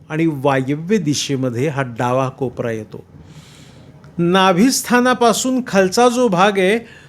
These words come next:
तो संपूर्ण वास्तूच्या नैऋत्य, पश्चिम आणि दक्षिण दिशेमध्ये पसरलेला आहे आणि त्याचे जे पाय जुळतात,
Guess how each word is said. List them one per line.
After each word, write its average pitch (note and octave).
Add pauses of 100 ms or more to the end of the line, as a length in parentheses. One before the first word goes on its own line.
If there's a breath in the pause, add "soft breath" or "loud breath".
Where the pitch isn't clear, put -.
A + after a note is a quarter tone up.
(160 loud breath)
तो A#3
संपूर्ण B3
वास्तूच्या G#3
नैऋत्य, G3+
पश्चिम A#3+ (360 loud breath)
आणि A3+
दक्षिण A3
दिशेमध्ये F#3
पसरलेला C3
आहे - (760 loud breath)
आणि G#3
त्याचे A3
जे A3+
पाय A3+
जुळतात, F3